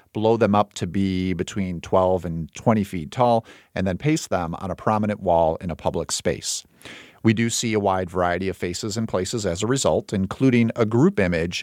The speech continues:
of chemical plant workers plastered across the concrete wall of the property. Asked what he thinks of it, one of those workers observes, "Art is supposed to surprise us, no?" How did Faces Places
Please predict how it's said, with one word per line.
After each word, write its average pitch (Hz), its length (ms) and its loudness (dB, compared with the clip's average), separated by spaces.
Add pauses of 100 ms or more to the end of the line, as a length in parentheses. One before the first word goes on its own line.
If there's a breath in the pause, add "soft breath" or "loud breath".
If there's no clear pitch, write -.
of 90 240 2
chemical 170 380 2
plant - 320 0
workers 85 480 0 (340 loud breath)
plastered 127 520 2
across 95 440 2
the - 80 -6
concrete 101 460 -2
wall 82 400 4
of 87 100 -8
the 95 80 -4
property. - 460 -2 (560 loud breath)
Asked 139 300 0
what 123 140 2
he 208 200 -2
thinks 107 300 -4
of 76 80 -6
it, 90 180 -2 (220)
one 127 180 2
of 139 160 0
those 104 260 4
workers 85 480 -2
observes, 85 640 -2 (260 soft breath)
"Art 120 200 4
is 165 100 0
supposed 135 360 0
to 135 60 2
surprise 175 460 2
us, - 180 -8
no?" 107 300 4 (600 soft breath)
How 202 180 4
did 214 160 -2
Faces 131 460 0
Places 101 580 -2